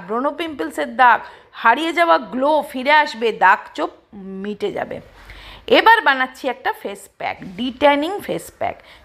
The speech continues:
তার জন্যে সবার প্রথম নিলাম চালের গুঁড়ি। চালের গুঁড়ি খুব তাড়াতাড়ি কিন্তু স্কিনকে ফর্সা উজ্জ্বল করে। তার সাথে দিচ্ছি অল্প একটু কফি।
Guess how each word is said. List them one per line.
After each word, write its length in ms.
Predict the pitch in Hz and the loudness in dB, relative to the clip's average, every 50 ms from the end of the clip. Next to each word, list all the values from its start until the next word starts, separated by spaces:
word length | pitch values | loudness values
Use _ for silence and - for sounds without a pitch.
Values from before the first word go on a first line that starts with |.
| _ | _
তার 260 | - 233 226 233 233 190 | 2 2 2 2 0 -2
জন্যে 280 | 240 269 285 311 370 | -6 -6 -6 -6 -8
সবার 360 | 370 - - 208 190 214 226 | -6 -4 -4 0 0 0 0
প্রথম 320 | 226 226 - 247 - 311 285 | -2 -4 -10 -8 -6 -6 -6
নিলাম 340 | 254 226 208 214 226 254 294 285 - - | -6 -6 -2 0 0 0 0 -4 -10 -2
চালের 400 | - 208 175 175 175 170 170 170 | 2 2 2 2 0 -2 -6 -6
গুঁড়ি। 280 | 170 175 160 156 160 - _ _ _ _ _ _ _ _ _ _ _ | -10 -12 -14 -14 -16 -18 _ _ _ _ _ _ _ _ _ _ _
চালের 400 | - - 247 247 269 302 339 330 | 2 4 4 4 4 2 -2 -4
গুঁড়ি 220 | 294 349 359 349 | -6 -6 -6 -6
খুব 240 | 349 349 - 349 330 - _ | -8 -8 -10 -12 -12 -6 _
তাড়াতাড়ি 420 | - - 226 233 240 262 262 277 277 | 2 4 4 4 4 0 -2 -4 -6
কিন্তু 280 | 233 277 277 269 - 254 | -8 -10 -10 -10 -12 -14
স্কিনকে 520 | 226 - - - 240 226 220 208 - 220 | -16 -16 -16 -14 -14 -14 -14 -10 -10 -10
ফর্সা 520 | 214 214 - - 190 185 - - - 214 202 | -10 -6 -4 -2 -2 -2 -2 0 2 2 2
উজ্জ্বল 440 | 185 180 170 156 - 185 190 180 165 | 2 0 -8 -8 -4 -2 -2 -2 -2
করে। 320 | - - 104 92 - - - _ _ _ _ _ _ _ _ - | -4 -6 -6 -6 -8 -10 -14 _ _ _ _ _ _ _ _ 2
তার 140 | - 226 | 2 2
সাথে 260 | 240 - 320 - 311 294 | 2 0 -4 -6 -6 -6
দিচ্ছি 360 | 240 269 247 - - - 349 | -8 -10 -12 -10 -6 -2 2
অল্প 300 | - 247 214 190 196 - | 2 4 2 2 -2 -6
একটু 320 | 233 254 240 - - 330 330 - - | -6 -6 -6 -8 -10 -12 -12 -6 -2
কফি। 440 | - 180 170 170 - - - - | 0 0 0 -2 -4 -12 -16 -16